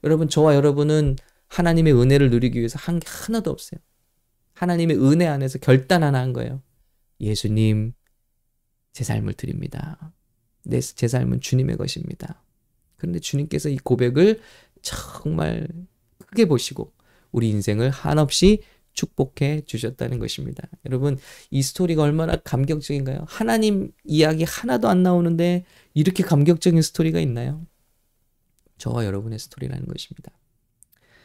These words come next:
여러분, 이 시간, 음, 우리 삶이 어떤 바닥을 쳤다 할지라도,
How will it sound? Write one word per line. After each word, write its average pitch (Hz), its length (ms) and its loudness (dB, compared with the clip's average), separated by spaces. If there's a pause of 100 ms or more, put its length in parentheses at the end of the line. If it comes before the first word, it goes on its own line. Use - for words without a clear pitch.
(360)
여러분, 110 320 -4 (540)
이 123 80 -4
시간, 120 640 2 (380)
음, 62 560 -4 (640)
우리 127 200 4
삶이 135 380 0
어떤 156 440 2
바닥을 143 400 0
쳤다 - 300 -8
할지라도, - 600 -10